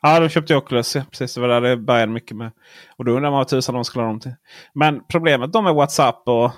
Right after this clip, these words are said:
Facebook Messenger och så, det är ju att, eh, vi pratar ju hela tiden om,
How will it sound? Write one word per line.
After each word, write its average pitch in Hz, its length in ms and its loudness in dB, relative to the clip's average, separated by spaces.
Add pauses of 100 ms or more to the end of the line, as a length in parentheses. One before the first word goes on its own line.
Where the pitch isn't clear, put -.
(100)
Facebook 117 300 -2
Messenger 107 600 -2
och 101 120 -2 (480)
så, - 120 -6
det 120 140 2
är 160 60 4
ju 151 80 2
att, 123 220 -2
eh, - 800 -8 (120)
vi 131 180 -8
pratar 139 280 2
ju 117 100 0
hela 123 140 2
tiden 113 360 0
om, 107 340 0